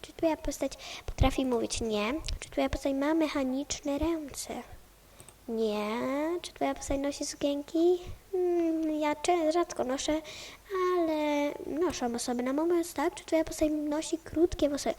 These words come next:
<sighs> Tak. Czy twoja postać jest znana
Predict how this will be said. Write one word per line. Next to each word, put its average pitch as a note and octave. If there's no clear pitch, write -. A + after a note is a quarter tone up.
<sighs> -
Tak. -
Czy -
twoja B3+
postać C4
jest C#4+
znana C#4+